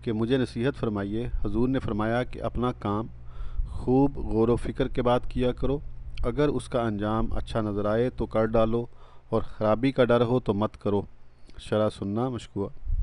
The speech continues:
हज़रत मुसाब बिन साद अपने बाप से रिवायत करते हैं कि नबी करीम अलैहिस्सलातु तस्लीम ने फरमाया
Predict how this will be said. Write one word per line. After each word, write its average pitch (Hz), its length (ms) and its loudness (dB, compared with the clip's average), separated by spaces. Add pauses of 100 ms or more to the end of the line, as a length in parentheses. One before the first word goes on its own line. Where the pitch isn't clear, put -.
(500)
हज़रत 123 260 4
मुसाब 135 480 4
बिन 127 220 2
साद 117 340 4
अपने 117 240 0
बाप 104 240 2
से - 160 0
रिवायत 107 300 2
करते 101 280 -6
हैं 110 180 -4 (300)
कि 110 80 -2
नबी 98 220 0
करीम 127 340 0
अलैहिस्सलातु 110 520 0
तस्लीम 123 360 -4
ने 120 120 2
फरमाया 104 420 0